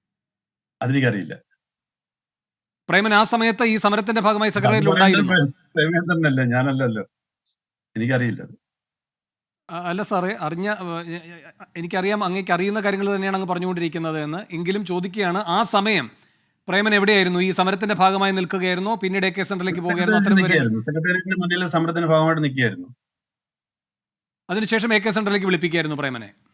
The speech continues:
Speaker 1: അതെ, വിളിപ്പിക്കുകയായിരുന്നു. ഇതാണ് ഞാൻ മനസ്സിലാക്കിയത്.
Speaker 2: കോടിയേരിയുടെ റോളോ സാർ ഇതിൽ?
Speaker 1: കോടിയേരിക്ക് റോളുണ്ട്.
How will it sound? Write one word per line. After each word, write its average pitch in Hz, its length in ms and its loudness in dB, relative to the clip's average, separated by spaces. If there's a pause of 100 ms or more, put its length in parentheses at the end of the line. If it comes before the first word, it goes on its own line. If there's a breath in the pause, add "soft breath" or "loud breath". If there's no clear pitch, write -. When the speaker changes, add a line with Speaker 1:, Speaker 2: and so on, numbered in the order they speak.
(220)
Speaker 1:
അതെ, 123 160 2
വിളിപ്പിക്കുകയായിരുന്നു. 120 680 0
ഇതാണ് 123 200 0
ഞാൻ 151 140 2
മനസ്സിലാക്കിയത്. 131 600 0 (1300)
Speaker 2:
കോടിയേരിയുടെ 240 600 2
റോളോ 180 240 2
സാർ 147 220 -2
ഇതിൽ? 127 260 -6 (2000)
Speaker 1:
കോടിയേരിക്ക് 107 440 -2
റോളുണ്ട്. 175 420 2